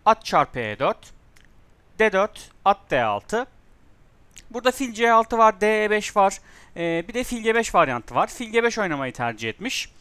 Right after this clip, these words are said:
ee, beyazlar. Fil E yedi, fil çarpı E yedi, vezir çarpı E yedi, fil çarpı C altı. D çarpı C altıya, D çarpı E beş. Şimdi oluşan bu konumda, e, siyahlar merkezi parçalamak adına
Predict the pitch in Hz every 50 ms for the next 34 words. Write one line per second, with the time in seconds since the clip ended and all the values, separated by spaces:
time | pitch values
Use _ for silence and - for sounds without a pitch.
0 | _ _ - - - - - _ _ _ _ - - - - - - - - -
1 | - - - - 135 135 131 123 123 123 113 123 160 208 254 - - - - -
2 | - 269 233 208 151 123 117 110 - 156 190 247 285 - - - _ _ _ -
3 | - _ _ - 285 269 240 - - 190 165 151 - 143 131 123 120 113 123 127
4 | 147 160 175 220 226 - - 240 233 233 - 247 240 240 226 254 262 247 311 -
5 | - - - 254 233 - - 185 170 170 - 202 170 165 160 143 123 110 107 101
6 | - - 101 - _ _ _ _ _ _ - - - - _ _ - - - 269
7 | 311 - - - 214 180 - - - 156 156 151 156 156 - - 247 240 196 220
8 | 208 180 - - 170 160 165 - - 214 196 147 113 113 - - - - - 175
9 | - - 285 254 214 214 233 262 - - 294 285 285 320 302 - 294 254 214 185
10 | 156 139 147 170 240 - - - - - _ - - 180 180 180 180 175 - -
11 | 233 240 240 240 226 240 254 269 269 - - - 143 151 165 190 202 - - 247
12 | 240 262 - - 233 226 220 - 233 233 240 247 277 285 - - - 156 147 139
13 | 127 117 110